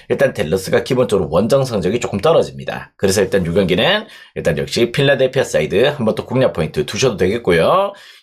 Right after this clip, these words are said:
이백이십칠 점 오 기준점, 이백이십칠 점 오 기준점에서는 기준점이 지금 이제 이 점이 올랐어요. 올랐지만 역시 오버사이드, 오버사이드로도 한번 또 공략 포인트를 노려보셔도 좋을 정도로 일단 일정 수준의 템포는 또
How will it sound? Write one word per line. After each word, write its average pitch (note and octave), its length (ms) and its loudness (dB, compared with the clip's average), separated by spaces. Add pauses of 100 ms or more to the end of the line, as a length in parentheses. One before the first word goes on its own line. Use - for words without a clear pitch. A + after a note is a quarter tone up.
이백이십칠 G3 880 0
점 G#3+ 160 2
오 F#3+ 60 2
기준점, E3 380 -6 (200)
이백이십칠 C3 720 0
점 D3 140 2
오 - 80 2
기준점에서는 - 680 0 (360)
기준점이 F#3+ 500 2
지금 D#3 180 0
이제 C3 160 0
이 B2+ 280 0
점이 G3 180 4
올랐어요. C3 800 0
올랐지만 E2+ 560 0
역시 D#3+ 400 2
오버사이드, D#3 840 0 (120)
오버사이드로도 A#2+ 1040 2 (160)
한번 E3 240 0
또 - 100 -6
공략 D3 320 -2
포인트를 C#2+ 400 -4
노려보셔도 A2+ 520 2
좋을 G#2+ 200 -2
정도로 B2+ 640 2 (200)
일단 G2+ 340 -2
일정 B2+ 300 0
수준의 D2+ 340 -4
템포는 A#2 480 0
또 F#3+ 360 2